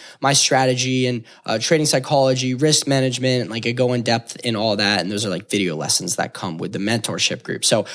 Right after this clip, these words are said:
I'm gonna put a link. It'll be the first link in the description,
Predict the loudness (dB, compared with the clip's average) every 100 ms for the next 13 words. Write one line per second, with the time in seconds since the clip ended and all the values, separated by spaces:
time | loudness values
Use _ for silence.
0 | -10 -2 2 2 2 2 2 0 -2 -2
1 | -4 -2 0 2 2 2 0 -2 -4 -2
2 | -2 -2 -2 -2 -2